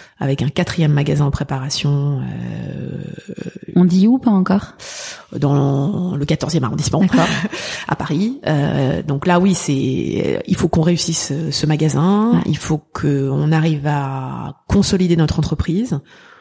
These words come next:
Speaker 1: pour nous, pour nos salariés, dans nos fiertés. Alors, parce qu'effectivement, dans nos fiertés, euh, j'ai effectivement donné une fierté plutôt personnelle,
Speaker 2: Mm.
Speaker 1: hein, mais c'est vrai que je suis quand même très fière de ce qu'on a fait à la Meringuet.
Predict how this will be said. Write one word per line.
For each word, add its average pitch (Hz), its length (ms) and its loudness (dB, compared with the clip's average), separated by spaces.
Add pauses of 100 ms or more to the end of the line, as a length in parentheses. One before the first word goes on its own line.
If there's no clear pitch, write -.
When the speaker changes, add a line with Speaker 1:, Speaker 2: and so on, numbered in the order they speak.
(300)
Speaker 1:
pour 202 200 4
nous, 202 160 4
pour - 160 2
nos 165 80 4
salariés, 147 640 -2 (280)
dans 190 120 4
nos 202 100 6
fiertés. 175 580 0
Alors, 139 280 -2
parce - 160 -14
qu'effectivement, 143 580 -8
dans - 160 0
nos 160 100 4
fiertés, 143 560 -4
euh, 127 80 -6 (420)
j'ai - 120 -6
effectivement 143 360 0
donné 143 220 0
une 147 80 0
fierté 143 300 -6
plutôt 151 220 -4
personnelle, 160 580 2
Speaker 2:
Mm. - 20 6
Speaker 1:
hein, 190 160 2
mais 147 140 -2
c'est 139 140 -2
vrai 151 100 2
que - 60 -4
je - 40 -2
suis - 160 -6
quand - 140 -8
même 131 400 -6
très - 180 -2
fière 156 220 -2
de 139 80 -4
ce - 80 -4
qu'on 156 100 0
a 139 60 -2
fait 139 120 -2
à - 40 -4
la 135 60 -4
Meringuet. 143 420 -2